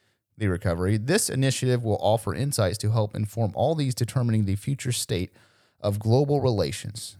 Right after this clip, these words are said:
the direction of national economies, the priorities of societies, the nature of business models, and the management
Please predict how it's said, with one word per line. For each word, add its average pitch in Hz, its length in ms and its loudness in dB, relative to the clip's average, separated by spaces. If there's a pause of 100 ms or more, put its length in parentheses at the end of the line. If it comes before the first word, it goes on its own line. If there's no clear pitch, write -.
(140)
the 110 140 0
direction 117 800 4 (400)
of - 180 -8
national 120 640 2
economies, 104 760 2 (720)
the 107 120 0
priorities 123 1000 4 (160)
of 123 200 4
societies, 117 960 4 (1200)
the 117 100 0
nature 135 720 4 (160)
of 113 200 2
business 113 400 6
models, 58 560 -2 (580)
and 107 120 6
the 104 80 8
management 120 840 8